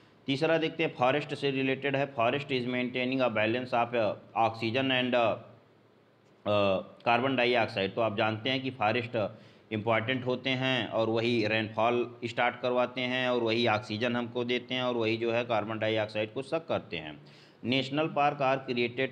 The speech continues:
to conserve wildlife, तो ये तो so simple है, नेशनल पार्क वाइल्ड लाइफ के लिए ही क्रिएट किए जाते हैं। नेक्स्ट देखते हैं कि न्यूक्लियर पावर, ये न्यूक्लियर पावर क्या होता है,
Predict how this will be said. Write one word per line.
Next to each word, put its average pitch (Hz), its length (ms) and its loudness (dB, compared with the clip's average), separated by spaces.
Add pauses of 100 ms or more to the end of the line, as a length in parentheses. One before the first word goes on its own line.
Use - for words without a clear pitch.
to 127 160 -6
conserve 123 440 0
wildlife, 117 560 0
तो 107 60 -4
ये 101 140 0
तो 104 140 -4
so 123 260 -8
simple 135 320 -2
है, 135 80 0
नेशनल 117 340 -4
पार्क 113 300 -2
वाइल्ड 107 300 0
लाइफ 107 260 -2
के 113 60 -4
लिए 110 140 -2
ही 110 80 -2
क्रिएट 107 380 -4
किए 127 120 -4
जाते 131 280 -2
हैं। 131 200 -8 (360)
नेक्स्ट 139 240 2
देखते 143 260 -2
हैं 147 160 0
कि 147 100 -2
न्यूक्लियर 127 500 0
पावर, 120 640 0 (300)
ये 120 60 2
न्यूक्लियर 123 440 0
पावर 135 320 2
क्या 135 200 0
होता 135 360 2
है, 135 500 0